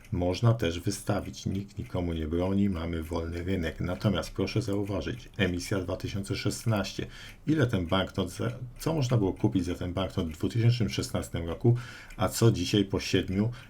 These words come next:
latach? Ceny cały czas, wartość nabywcza tego banknotu spada. Nieliczne banknoty serii A A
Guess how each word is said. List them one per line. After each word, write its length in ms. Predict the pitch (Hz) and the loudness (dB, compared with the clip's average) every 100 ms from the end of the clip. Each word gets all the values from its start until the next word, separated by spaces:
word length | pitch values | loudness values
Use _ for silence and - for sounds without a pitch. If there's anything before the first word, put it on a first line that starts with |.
| - | 0
latach? 640 | 98 107 117 - - - - - - | 4 6 4 4 -2 -4 -14 -16 -14
Ceny 500 | - - 101 101 110 123 - - | 0 4 6 6 4 0 -10 -4
cały 320 | 98 95 98 | 2 4 4
czas, 300 | - 95 - | 2 -2 -2
wartość 580 | 82 101 107 - 95 - 131 | -2 0 0 2 0 -2 -4
nabywcza 440 | 90 120 123 - | 2 6 6 4
tego 200 | - 85 | -2 -2
banknotu 520 | 85 85 - 85 - 101 | -2 -4 -6 -6 -2 -2
spada. 720 | - - - 113 98 87 - - - - - | -4 -8 -2 0 0 -2 -6 -12 -14 -16 -2
Nieliczne 500 | 98 104 123 123 - | 4 8 8 8 4
banknoty 560 | 98 90 - 95 - 117 | 0 -2 0 -2 2 0
serii 440 | - 101 92 107 | 2 2 4 4
A 160 | 107 - 95 | 2 -2 0
A 80 | 107 | 0